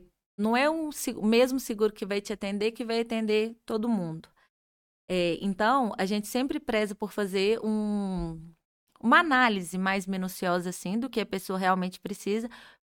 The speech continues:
pra acrescentar essas coberturas, né? Porque vamos supor que você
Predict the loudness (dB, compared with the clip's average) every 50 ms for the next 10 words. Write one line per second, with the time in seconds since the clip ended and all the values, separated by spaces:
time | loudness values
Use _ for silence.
0 | _ 8 10 10 10 10 8 4 0 0 0 -2 -2 -4 -4 0 2 4 4 2
1 | 2 -2 -4 0 0 2 2 0 -2 -6 -6 -6 -4 -2 -2 -2 -2 -4 -4 -4
2 | -4 -4 -4 -8 -12 -14 -20 _ -20 _ _ _ _ _ _ -6 -4 -2 -2 -4
3 | -4 -8 -18 -20 -20 _ _ _ _ _ -6 -6 -2 2 6 6 6 6 6 4
4 | 2 2 0 -4 -2 2 4 4 4 4 2 -4 -6 -4 -2 -2 0 0 0 -2
5 | -2 -2 0 2 2 2 2 0 -2 -4